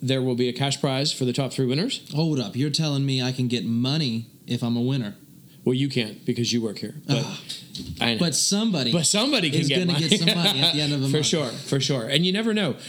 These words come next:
Speaker 1: This really could work kind of like a lottery ticket, right? So, I mean, maybe they'll tip you 'cause you sold them the ride or something.
Speaker 2: Yeah, I don't know. I'm gonna have to keep my, my ears peeled for sure.
Speaker 1: For sure.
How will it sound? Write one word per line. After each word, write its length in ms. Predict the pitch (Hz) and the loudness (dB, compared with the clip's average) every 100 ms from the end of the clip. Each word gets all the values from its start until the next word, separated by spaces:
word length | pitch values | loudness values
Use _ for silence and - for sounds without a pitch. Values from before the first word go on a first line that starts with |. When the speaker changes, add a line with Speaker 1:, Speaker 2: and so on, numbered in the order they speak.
| - - | -16 -2
Speaker 1:
This 220 | 156 - | 0 2
really 180 | 220 202 | 0 0
could 180 | 190 | 0
work 220 | 170 165 - | 0 -2 0
kind 140 | 147 | 0
of 80 | 135 | 2
like 180 | 127 123 | 0 0
a 40 | |
lottery 340 | 117 120 147 | 0 0 0
ticket, 260 | 120 101 - | -2 -6 -8
right? 280 | 113 123 - | -4 -4 -2
So, 200 | - 117 | -2 0
I 60 | |
mean, 220 | 117 117 113 | 0 0 0
maybe 200 | 113 110 | 0 -2
they'll 140 | 107 | -4
tip 220 | - 107 | -4 -4
you 100 | 120 | -4
'cause 200 | - 101 | -4 -6
you 60 | 104 | -2
sold 240 | - 107 | -2 -4
them 140 | 101 104 | -8 -10
the 80 | |
ride 200 | 104 104 | -10 -8
or 60 | 120 | -10
something. 280 | 120 101 - | -10 -12 -14
Speaker 2:
Yeah, 280 | 120 127 139 | -6 -4 -2
I 40 | 117 | -2
don't 160 | 123 | -2
know. 220 | 127 123 104 | -2 -2 -4
I'm 120 | 113 | -4
gonna 160 | 120 | -2
have 120 | 120 113 | -4 -6
to 60 | |
keep 200 | 107 113 | -6 -6
my, 300 | 107 107 107 - | -6 -8 -8 -8
my 120 | 113 | -6
ears 220 | 110 104 | -4 -6
peeled 240 | - 104 98 | -6 -10 -10
for 120 | 101 | -10
sure. 260 | - 104 | -8 -8
Speaker 1:
For 140 | 104 147 | 0 0
sure. 260 | - 170 | 2 -2